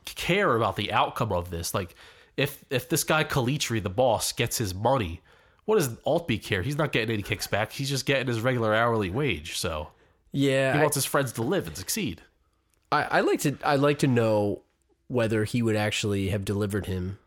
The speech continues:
Speaker 2: had he not stolen the
Speaker 1: I,
Speaker 2: fifty
Speaker 1: I like
Speaker 2: cars.
Speaker 1: that analogy, though. It's like playing for the Cowboys, but
Speaker 2: Yeah.
Speaker 1: you're an Eagles fan. It's
Speaker 2: Yeah.
Speaker 1: like he's an Eagles fan, but he's playing for the Cowboys, so he kinda
Speaker 2: Like,
Speaker 1: doesn't wanna win.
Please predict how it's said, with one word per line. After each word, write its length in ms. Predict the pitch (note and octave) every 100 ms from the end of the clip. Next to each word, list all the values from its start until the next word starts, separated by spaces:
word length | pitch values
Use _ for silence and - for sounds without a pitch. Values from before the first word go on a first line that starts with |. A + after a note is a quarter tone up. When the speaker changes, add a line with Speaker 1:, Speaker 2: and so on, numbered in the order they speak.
| -
Speaker 2:
had 200 | - G#2
he 120 | G#2+
not 360 | G#2 G2+ F2+ -
stolen 360 | - G#2 G2
the 80 | F#2 -
Speaker 1:
I, 60 |
Speaker 2:
fifty 140 | A#2 A#2+
Speaker 1:
I 60 |
like 200 | B2 C3+ -
Speaker 2:
cars. 100 | A#2
Speaker 1:
that 60 |
analogy, 340 | G#2+ A#2+ B2+ G2
though. 200 | E2+ E2
It's 140 | -
like 180 | A2+ G#2
playing 260 | - G#2+ G2
for 100 | F#2+
the 80 |
Cowboys, 520 | F#2 A#2+ B2 F2+ F2+ E2+
but 120 | A#2+
Speaker 2:
Yeah. 80 | G#2
Speaker 1:
you're 120 | F#2+
an 80 | G#2+
Eagles 260 | C#3+ F2+
fan. 220 | - E2 E2
It's 100 | D3+
Speaker 2:
Yeah. 120 | G#2
Speaker 1:
like 140 | G2
he's 200 | - G#2+
an 80 | A2
Eagles 280 | C#3 A#2 G#2
fan, 220 | G2+ F#2+
but 60 | G2
he's 100 | -
playing 220 | B2+ A#2+
for 60 | G2+
the 80 |
Cowboys, 480 | G#2 C3+ C3 F#2 F2
so 180 | - F#2+
he 120 | F#2+ - _ _ _ -
kinda 160 | A2+
Speaker 2:
Like, 80 | G#2+
Speaker 1:
doesn't 260 | B2 A2+ A2
wanna 220 | A#2 G2
win. 260 | E3+ E3